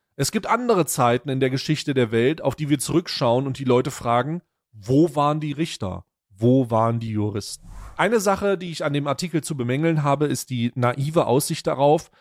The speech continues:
dass die Nichteinhaltung dieser Executive Orders dem Präsident und der Volksschaft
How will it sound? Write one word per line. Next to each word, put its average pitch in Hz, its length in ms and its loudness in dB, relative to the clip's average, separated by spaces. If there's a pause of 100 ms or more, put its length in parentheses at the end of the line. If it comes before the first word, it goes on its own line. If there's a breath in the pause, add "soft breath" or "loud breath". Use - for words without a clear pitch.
(180 soft breath)
dass 123 260 -2
die 131 140 -8
Nichteinhaltung 139 1000 0
dieser 110 480 -2
Executive 139 760 -2
Orders 113 440 0
dem 123 240 0
Präsident 123 580 0
und 139 140 -4
der 123 100 2
Volksschaft - 580 -2